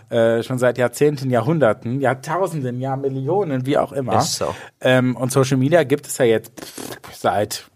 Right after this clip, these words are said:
Speaker 1: einer Woche. Nein, aber du weißt, also, ne? Und dann ist halt die Frage, wie hat das, äh, Drag verändert? Weil es, ich finde, es gibt da schon einen krassen
Speaker 2: Extrem,
Speaker 1: Unterschied.
Speaker 2: weil, äh, ich sag mal, gerade auch die Entstehung von Drag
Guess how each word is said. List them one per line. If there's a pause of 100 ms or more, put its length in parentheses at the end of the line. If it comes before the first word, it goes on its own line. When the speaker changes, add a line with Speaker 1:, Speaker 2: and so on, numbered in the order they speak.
(640)
Speaker 1:
einer
Woche. (200)
Nein,
aber (180)
du
weißt,
also,
ne? (760)
Und
dann
ist
halt
die
Frage,
wie
hat
das,
äh, (640)
Drag
verändert?
Weil
es, (120)
ich
finde,
es
gibt
da
schon
einen
krassen
Speaker 2:
Extrem, (220)
Speaker 1:
Unterschied.
Speaker 2:
weil,
äh,
ich
sag
mal,
gerade
auch
die
Entstehung
von
Drag